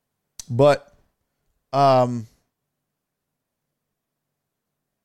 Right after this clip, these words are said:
you know, LeBron doing it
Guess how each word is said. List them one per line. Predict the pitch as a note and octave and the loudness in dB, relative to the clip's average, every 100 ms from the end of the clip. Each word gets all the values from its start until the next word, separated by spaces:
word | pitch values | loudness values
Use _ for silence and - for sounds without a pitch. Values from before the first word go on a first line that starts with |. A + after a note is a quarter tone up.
| _ _ _ _ _ _ _ | _ _ _ _ _ _ _
you | D#3+ | -6
know, | D#3 C3+ | -4 -4
LeBron | C#3 B2+ C3+ D#3+ A#3+ E3+ C3+ C3+ - - C3 | -4 -6 -4 -2 -2 -2 -2 -6 -16 -20 -12
doing | A#2 D3+ E3+ | -6 -4 -4
it | D3 B2+ | -6 -8